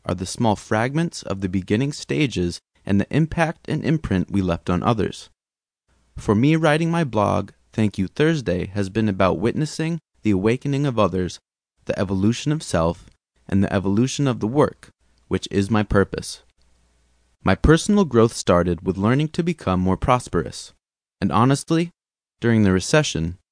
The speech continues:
who didn't want to attract more prosperity in their life? I was in the midst of working a job I loved, living within my means,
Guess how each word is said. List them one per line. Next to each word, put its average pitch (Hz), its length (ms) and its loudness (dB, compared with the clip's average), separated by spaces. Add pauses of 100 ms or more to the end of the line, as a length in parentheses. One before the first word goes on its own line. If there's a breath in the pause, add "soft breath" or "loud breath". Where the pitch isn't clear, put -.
(220)
who 165 100 4
didn't 147 280 2
want 87 240 0
to 92 120 0
attract 85 380 -2
more 87 140 0
prosperity 87 680 0
in 80 100 -2
their 82 120 -4
life? 80 400 -8 (760)
I 90 100 -4
was 92 160 -2
in 147 200 2
the 180 60 4
midst 127 500 2
of 95 100 -8
working 95 380 0
a 90 40 0
job 92 340 2
I 147 80 2
loved, 87 460 0 (360)
living 120 260 2
within 160 240 0
my 170 160 2
means, 90 500 0